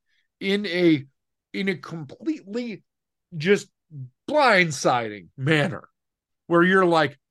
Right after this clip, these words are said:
"Look at all these scores. They're amazing." It's John Carpenter, the king of horror movies. And he's done such great things with Kurt Russell,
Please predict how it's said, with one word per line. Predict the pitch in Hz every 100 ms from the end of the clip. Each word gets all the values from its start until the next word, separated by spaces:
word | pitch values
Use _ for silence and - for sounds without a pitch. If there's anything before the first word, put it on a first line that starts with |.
| -
"Look | 202 381 -
at | 240
all | - 214 240
these | 165 170 135
scores. | - - 311 269 196 139
They're | 190 196
amazing." | 214 294 226 185 202
It's | 196 -
John | - 214 202 196 180
Carpenter, | - 196 202 202 196 208 165 160 95 _ _ _
the | -
king | 180 - 196 214
of | 208
horror | 165 175 208 214
movies. | 214 202 175 147 107 - _ _ _ -
And | 180
he's | 180 226
done | 170 214 190
such | - 202 147
great | 185 180 208 190
things | - 202 220 202 151
with | 175 -
Kurt | - 196 -
Russell, | 175 185 - 170 113